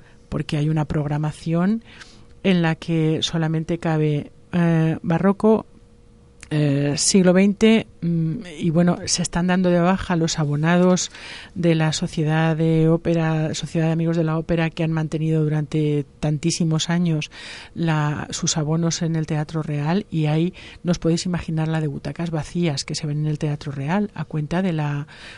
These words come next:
de la programación que este señor está trayendo y que además tiene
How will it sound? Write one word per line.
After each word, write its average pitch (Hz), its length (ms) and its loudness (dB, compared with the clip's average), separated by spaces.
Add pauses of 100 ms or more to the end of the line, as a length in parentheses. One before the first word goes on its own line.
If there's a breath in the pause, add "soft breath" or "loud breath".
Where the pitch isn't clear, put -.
de 170 120 4
la 160 120 4
programación 147 720 -2
que 165 80 -2
este - 180 -4
señor 156 320 -2
está 160 240 -4
trayendo 175 720 -2 (460 loud breath)
y 180 100 0
que - 140 -2
además 160 600 0
tiene 185 560 0